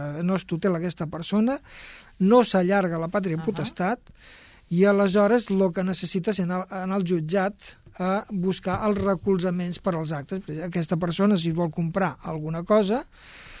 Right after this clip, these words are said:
Speaker 1: o si té que fer una hipoteca, per exemple, doncs té que anar al jutjat i allà li explicaran o li diran si ho pot fer o no pot fer. Esclar, això és una cosa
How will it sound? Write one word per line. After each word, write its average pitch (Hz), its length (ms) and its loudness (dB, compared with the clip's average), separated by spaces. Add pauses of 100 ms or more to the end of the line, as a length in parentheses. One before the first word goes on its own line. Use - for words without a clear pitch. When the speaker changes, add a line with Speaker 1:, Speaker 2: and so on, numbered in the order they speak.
(160)
Speaker 1:
o 196 300 2
si 175 240 0
té 185 120 -4
que 160 140 -4 (140)
fer 160 160 -8
una 151 180 -6
hipoteca, 208 640 -2
per 190 160 -4
exemple, 190 400 0
doncs 180 240 0
té 208 80 -2
que 208 80 -4
anar 175 140 0
al 160 80 -2
jutjat 202 340 0
i 220 60 0
allà 175 180 -4
li 233 80 0
explicaran 180 560 -4 (360)
o 175 120 -4
li 160 80 -2
diran 180 200 -4
si 202 120 2
ho 165 80 2
pot 151 160 -8
fer 190 140 -4
o 214 80 -2
no 165 80 -4
pot 143 100 -10
fer. 156 160 -10
Esclar, 202 220 -2
això 214 100 -4
és 208 80 -2
una 196 160 2
cosa 202 240 2